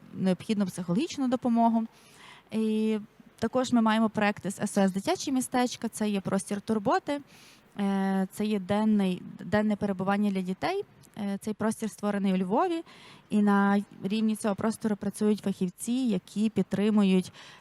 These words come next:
е, сім'ї з дітьми. В основному це є сім'ї,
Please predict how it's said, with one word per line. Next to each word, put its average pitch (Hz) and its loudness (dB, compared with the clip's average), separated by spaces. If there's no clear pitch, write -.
е, 180 0
сім'ї 220 2
з 185 -6
дітьми. 233 -2
В 233 -4
основному 208 0
це 202 -4
є 202 -2
сім'ї, 202 2